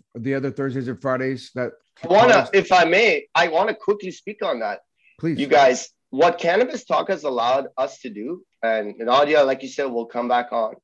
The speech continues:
Speaker 2: Um, we have been able to do community outreach on a new level. As the pandemic hit,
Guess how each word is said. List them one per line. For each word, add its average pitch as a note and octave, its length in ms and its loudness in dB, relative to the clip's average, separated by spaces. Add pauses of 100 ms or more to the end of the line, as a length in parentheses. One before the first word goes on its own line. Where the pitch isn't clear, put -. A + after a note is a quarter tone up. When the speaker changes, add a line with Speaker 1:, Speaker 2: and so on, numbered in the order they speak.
(460)
Speaker 2:
Um, A#2 380 -2 (360)
we C#3+ 440 -8
have F#3+ 360 0
been C#3+ 200 -2
able B2+ 320 -2
to G2 360 -16 (240)
do B2+ 120 -6
community D#3 680 -4
outreach C3+ 460 -2
on G#2+ 140 -4
a G2 100 -8
new A#2 260 -6
level. G2+ 540 -8
As F#3+ 320 0 (260)
the D3+ 80 0
pandemic B2+ 600 -2
hit, G#2+ 260 -10